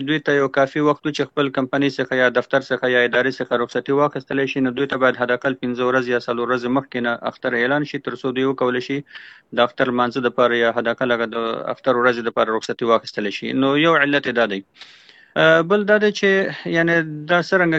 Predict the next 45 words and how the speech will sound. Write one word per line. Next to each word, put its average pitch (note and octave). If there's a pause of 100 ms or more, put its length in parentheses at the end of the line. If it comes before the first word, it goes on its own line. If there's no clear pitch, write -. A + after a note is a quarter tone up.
کیدلی D#3+
شي D3+
چې D3
د، D3+
اه، C3+
دومره C#3
مخکې C#3
اعلان C3
وشي B2+
شرعاً. B2+
اه، -
په D#3+
دې G3
اړه G3+
باندې، F#3 (480)
اه، D#3
باید E3+
یو E3
څه D#3
وضاحتونه D#3+
ورکړو. D#3+ (200)
هغه D#3
دا E3
دی E3
چې D#3 (120)
موږ E3
او D#3
تاسو D#3
ته D3+
خو D3+
اصلاً D3+
د C#3+
شریعت، C#3+ (760)
اه، C#3+
د C3
نظر C#3+
نه، D3
اه، -
دا C3+
دی C#3+
چې C#3+ (360)
د -
رمضان B2+
د C#3+
میاشت C#3+